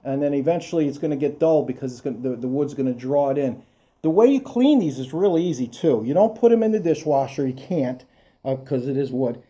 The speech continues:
and you don't wanna soak them. All you wanna do is clean 'em off,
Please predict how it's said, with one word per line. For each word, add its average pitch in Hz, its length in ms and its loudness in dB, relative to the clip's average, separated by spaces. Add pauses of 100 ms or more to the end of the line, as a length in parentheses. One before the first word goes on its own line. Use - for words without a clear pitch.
and 156 160 0
you 160 80 2
don't 185 140 6
wanna 180 180 2
soak 160 500 4
them. 113 280 -4
All 143 160 2
you 185 100 -2
wanna 190 160 0
do 156 160 0
is 131 80 -4
clean 160 340 -4
'em 175 120 -2
off, 165 260 0